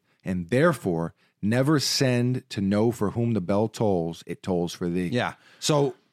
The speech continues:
Speaker 2: we were getting a paraphrased
Speaker 1: Don't
Speaker 2: version of that.
Speaker 1: Yeah, exactly. No man is a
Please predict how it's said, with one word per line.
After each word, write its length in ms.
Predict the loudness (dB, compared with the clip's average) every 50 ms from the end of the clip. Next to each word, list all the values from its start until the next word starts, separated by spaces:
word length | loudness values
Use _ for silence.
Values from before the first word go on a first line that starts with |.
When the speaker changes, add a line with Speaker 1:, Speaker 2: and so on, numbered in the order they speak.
| _ _ _ 0
Speaker 2:
we 120 | 4 6
were 240 | 6 6 6 4 2
getting 300 | 2 2 0 2 2 0
a 60 | -2
paraphrased 880 | -4 -6 _ -2 0 2 2 2 0 0 0 0 0 0 0 -2 -2 0
Speaker 1:
Don't 140 | 2 4 4
Speaker 2:
version 240 | 4 2 2 0 -2
of 80 | -2 -2
that. 200 | -2 -4 -2 0
Speaker 1:
Yeah, 100 | 0 0
exactly. 480 | 2 2 0 -2 -2 -4 -6 -10 -12 -8 -2
No 200 | 0 2 4 4
man 200 | 4 2 2 2
is 120 | 0 0 0
a 220 | -2 -2 -2 -4